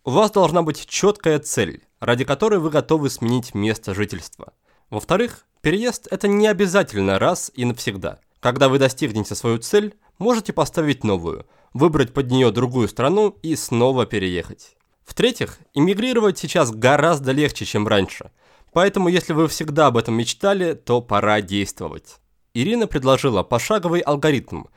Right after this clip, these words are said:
который поможет разобраться, куда именно переезжать. Первый шаг — обозначить цель. Второй шаг — понять, какие ресурсы нужны для её достижения.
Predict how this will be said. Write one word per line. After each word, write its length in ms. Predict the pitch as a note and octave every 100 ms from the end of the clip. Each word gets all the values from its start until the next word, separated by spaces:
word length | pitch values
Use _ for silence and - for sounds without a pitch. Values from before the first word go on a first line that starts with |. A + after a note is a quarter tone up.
| _
который 420 | C3+ D3 A#3 G#3+
поможет 460 | F#3+ C3+ D3 B2+ B2
разобраться, 600 | A#2 C3 D3 G3+ - D3+
куда 400 | - - D3 E3+
именно 520 | - F3 D3 F#2 D#2
переезжать. 720 | - G2+ G2 F#2 G2+ - - _ _ _ _ _
Первый 320 | D#3+ A3+ A3+
шаг — 340 | G#3 G3+ F#3+ - -
обозначить 600 | A2+ B2 B2 C#3+ C#3 A#2
цель. 500 | - - G#2+ D2+ - _ _ _
Второй 380 | - A2+ E3
шаг — 380 | A3+ G#2+ - - _ _ -
понять, 440 | D#3+ F#3+ D#3+ -
какие 440 | - D#3+ - G3 C3
ресурсы 600 | B2+ - A#3 - G2 -
нужны 400 | A2 B2 C#3 G3+
для 140 | C#3
её 180 | A#2+ B2+
достижения. 680 | A#2+ - A#2+ A2 F2 D#2